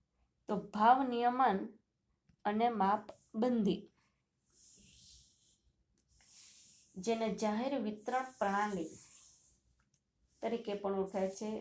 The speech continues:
ભાવ વધારાને અંકુશમાં રાખવાની વ્યૂહરચનાનું એક પગલું તે જાહેર વિતરણ પ્રણાલી, જેને પી ડી એસ, પબ્લિક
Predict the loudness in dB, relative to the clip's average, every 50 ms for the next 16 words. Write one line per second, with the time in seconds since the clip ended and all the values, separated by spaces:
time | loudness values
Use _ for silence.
0 | -8 -4 0 4 6 6 6 6 4 2 0 0 0 0 0 0 0 -2 -4 -8
1 | -6 -4 -4 -4 -4 -4 -8 -10 -10 -8 -6 -2 -2 0 0 0 -2 -2 -4 -6
2 | -6 -4 -2 -2 -2 -4 -6 -6 -6 -8 -10 -12 -14 -14 -16 -16 -18 -18 -14 -8
3 | -4 0 2 2 4 4 2 2 0 -2 -2 -4 -2 -2 -2 -4 -4 -8 -8 -6
4 | -8 -8 -8 -8 -4 0 2 2 2 0 -2 0 0 0 0 -2 -4 -4 -2 0
5 | 0 0 0 0 0 -2 -4 -4 -4 -4 -6 -6 -6 -4 -2 -2 -2 -2 -6 -8
6 | -14 -20 _ _ _ -6 -4 -2 0 0 0 -2 -2 -6 -10 -14 -16 _ _ _
7 | _ _ _ _ _ _ _ _ _ _ _ _ _ _ _ _ _ _ _ _
8 | _ _ _ _ _ _ _ _ _ _ _ _ _ _ _ _ _ _ _ _
9 | _ _ _ _ _ _ _ _ -20 -20 _ _ _ _ _ _ _ _ _ _
10 | -8 -4 -2 0 0 0 0 -2 -4 -8 -18 _ _ _ _ -20 -20 -20 -20 -20
11 | _ _ -20 -20 -20 -18 -10 -6 -4 -4 -2 -2 0 0 2 2 0 0 -4 -8
12 | -12 -16 -10 _ 0 0 0 0 -2 -6 -4 -2 -2 -4